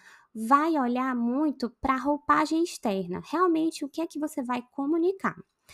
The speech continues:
No caso da mentoria, né, eu trago muito mais quem você é.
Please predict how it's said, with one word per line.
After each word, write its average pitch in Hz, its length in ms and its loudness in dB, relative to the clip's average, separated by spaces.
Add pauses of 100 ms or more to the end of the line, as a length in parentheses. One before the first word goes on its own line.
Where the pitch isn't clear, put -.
(160)
No 415 100 4
caso 349 220 6
da 262 80 6
mentoria, 233 640 2
né, 240 260 0
eu 262 80 2 (120)
trago 240 400 2
muito 262 320 0
mais 247 580 -2 (160)
quem 330 220 2
você 339 300 2
é. 349 300 4